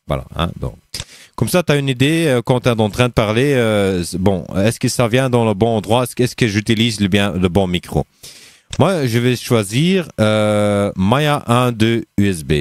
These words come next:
Hein, ça, c'est mon carte de son entrée. Où je peux choisir mon mixeur, voilà. Donc, euh, comme ça, ici, on touche rien, donc annuler. Mais il faut configurer ici. Donc, on tape Edit,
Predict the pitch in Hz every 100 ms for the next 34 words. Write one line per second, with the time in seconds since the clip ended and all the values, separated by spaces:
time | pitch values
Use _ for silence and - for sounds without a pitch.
0 | 69 - _ _ 73 90 - 110 - 110
1 | 101 - 110 101 98 - 117 117 98 98
2 | - 87 69 _ _ - _ 90 110 110
3 | 98 101 - 87 85 110 95 85 92 -
4 | 104 110 110 - 76 73 62 - _ -
5 | 87 87 - 80 78 78 87 - 101 98
6 | - _ _ - 104 147 143 120 117 -
7 | 107 127 165 - - 90 92 - 98 90
8 | 92 147 - - - _ _ _ _ _
9 | - 95 190 156 139 - 127 - 131 104
10 | 107 120 151 143 _ - 101 - 67 -
11 | - 90 131 127 - - 113 113 117 -
12 | - 117 104 156 - -